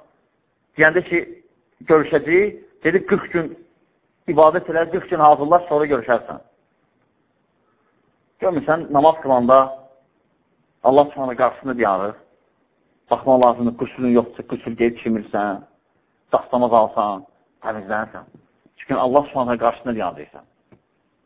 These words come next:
İbadət belədir. Ona görə bu Ramazan ki gəlir, Şaban ayı bir hazırlıqdır.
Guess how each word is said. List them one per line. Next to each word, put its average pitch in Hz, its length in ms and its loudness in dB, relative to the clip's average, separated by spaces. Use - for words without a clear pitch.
İbadət 170 380 4
belədir. 180 300 4
Ona 151 100 -6
görə 185 160 4
bu 156 60 0
Ramazan 175 400 6
ki - 140 -14
gəlir, 165 360 2
Şaban 165 380 4
ayı 175 180 4
bir 175 60 4
hazırlıqdır. 147 680 0